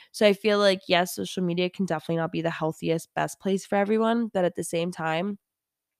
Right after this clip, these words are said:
I feel like social media has created so many opportunities for people and built so many businesses for people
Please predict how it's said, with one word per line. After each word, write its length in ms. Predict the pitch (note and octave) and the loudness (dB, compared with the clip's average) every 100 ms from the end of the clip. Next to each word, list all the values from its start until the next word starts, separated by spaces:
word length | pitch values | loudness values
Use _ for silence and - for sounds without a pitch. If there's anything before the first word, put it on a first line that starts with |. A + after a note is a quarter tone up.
| - - | -20 -4
I 100 | - | 0
feel 200 | G#3+ F#3+ | 2 6
like 140 | F3+ F#3+ | 6 4
social 340 | G3 F#3 F#3 | -2 -2 -2
media 340 | E3+ E3 E3+ F#3 | -2 -2 -2 0
has 240 | F3+ E3+ _ _ _ _ _ - _ | -2 -4 _ _ _ _ _ -20 _
created 340 | - F#3 F3 | 0 2 2
so 160 | - E3+ | 2 0
many 160 | E3 E3 | 2 0
opportunities 640 | D#3 F3 - E3 D#3+ E3+ | -2 -4 -4 -4 -2 -4
for 120 | F#3 | -6
people 380 | - F#3 - F#3+ | -6 -6 0 2
and 120 | F3 | 2
built 220 | E3 D#3+ - | 2 0 0
so 180 | E3+ | 0
many 160 | E3 E3 | 0 -2
businesses 540 | E3 D3+ E3+ - F#3 | -2 -2 -2 -4 -4
for 120 | - F#3+ | -4 -6
people 480 | G#3+ G3+ A3+ A#3 | -6 -2 0 -2